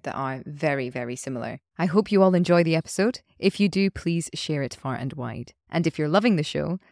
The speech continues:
support Planet Critical with a paid subscription at planet critical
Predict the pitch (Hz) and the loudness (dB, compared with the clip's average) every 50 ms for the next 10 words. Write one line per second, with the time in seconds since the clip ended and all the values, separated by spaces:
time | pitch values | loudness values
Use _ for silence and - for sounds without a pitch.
0 | _ - - - 160 - 196 208 - - 202 190 170 - - 170 - - - 156 | _ -4 -2 -2 2 4 4 2 4 2 0 0 0 -2 -4 -6 -4 -2 -2 0
1 | 139 151 139 143 143 - - 175 196 202 170 - - 160 - - 160 143 - - | 0 0 -2 -2 -4 -4 -2 0 2 2 2 0 -4 -8 -4 -4 -4 -4 -4 -6
2 | - 143 139 - - 139 - - - - - - 175 170 147 - - - 160 - | -8 -8 -8 -8 -8 -10 -10 -10 -14 -10 -4 -2 -2 -2 -4 -6 -8 -8 -8 -8
3 | - - - 143 143 143 | -6 -6 -6 -6 -6 -6